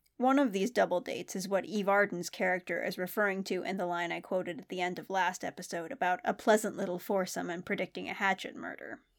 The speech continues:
It doesn't seem like there's sex involved in this arrangement, although Lucy's character does end up marrying one of the lumbermen at the end. But it feels similar to the Powell situation in that it shows women willing to give men what they want in exchange for security, luxury, or both.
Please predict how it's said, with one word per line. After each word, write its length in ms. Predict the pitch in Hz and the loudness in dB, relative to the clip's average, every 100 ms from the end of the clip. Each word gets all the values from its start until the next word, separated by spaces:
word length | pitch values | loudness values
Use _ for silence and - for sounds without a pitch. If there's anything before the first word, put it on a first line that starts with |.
| _ _ - | _ _ 2
It 180 | 247 | 4
doesn't 380 | 277 302 349 277 | 8 8 6 0
seem 320 | - 262 262 | 0 2 4
like 220 | 247 226 240 | 4 2 2
there's 200 | 185 - | -2 -2
sex 420 | - 214 190 - | 4 4 4 -2
involved 480 | 190 175 180 - 185 | -4 0 0 -2 -4
in 120 | 185 | -6
this 180 | 196 190 | -6 -6
arrangement, 640 | - 73 76 - - - | -8 -8 -12 -12 -12 -4
although 300 | 214 214 214 | 0 4 4
Lucy's 400 | 214 262 262 220 | 4 4 4 2
character 380 | - 202 196 185 | 4 4 6 2
does 260 | 185 196 196 | 4 4 4
end 220 | 202 196 | 2 2
up 100 | 175 | 2
marrying 480 | 196 202 185 180 180 | 4 4 4 0 -6
one 140 | 180 | -6
of 100 | 180 | -6
the 80 | 190 | -4
lumbermen 460 | 185 175 175 180 | -2 -2 -4 -6
at 100 | 185 | -6
the 140 | - 196 | -6 -6
end. 300 | 95 - - _ | -6 -8 -16 _
But 140 | 262 240 | 6 6
it 100 | 247 | 4
feels 280 | 311 302 | 2 2
similar 440 | - 285 277 254 214 | 2 4 6 6 4
to 120 | 220 | 4
the 100 | 190 | 0
Powell 320 | - 285 202 | 2 4 6
situation 720 | 294 190 - 180 175 180 185 | 2 -4 -4 -2 -2 -4 -6
in 80 | 180 | -4
that 140 | 190 190 | 0 -2
it 120 | - | 0
shows 320 | - 240 226 | 4 4 4
women 360 | 220 214 185 190 | 2 2 2 0
willing 280 | 208 202 196 | 0 0 -2
to 100 | - | -2
give 160 | 196 | 0
men 240 | 196 190 185 | 0 0 0
what 160 | 180 | -2
they 100 | 175 | -2
want 320 | 180 190 180 | 0 0 0
in 80 | - | -4
exchange 480 | 180 - 185 185 185 | -6 -6 -6 -6 -6
for 140 | 190 | -8
security, 640 | 180 208 - 208 202 196 - | -10 -8 -2 0 0 -2 -2
luxury, 600 | 180 175 - 170 175 202 - | -2 -2 -4 -6 -6 -8 -10
or 80 | 185 | -8
both. 540 | - - - - - | -6 -8 -10 -20 -20